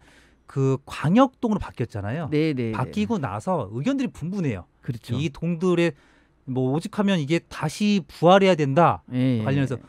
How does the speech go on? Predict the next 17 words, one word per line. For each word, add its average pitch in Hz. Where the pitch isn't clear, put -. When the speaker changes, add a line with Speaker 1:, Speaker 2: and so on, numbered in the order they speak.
Speaker 1:
어, 190
혹시 -
대표님의 185
의견은 147
어떠십니까? 110
Speaker 2:
저도 139
다시 113
부활했으면 131
좋겠습니다. -
Speaker 1:
<laughs> 240
그러니까 202
이게 220
대부분의 247
봉사활동을 226
하시는 269
이 170
분들은 160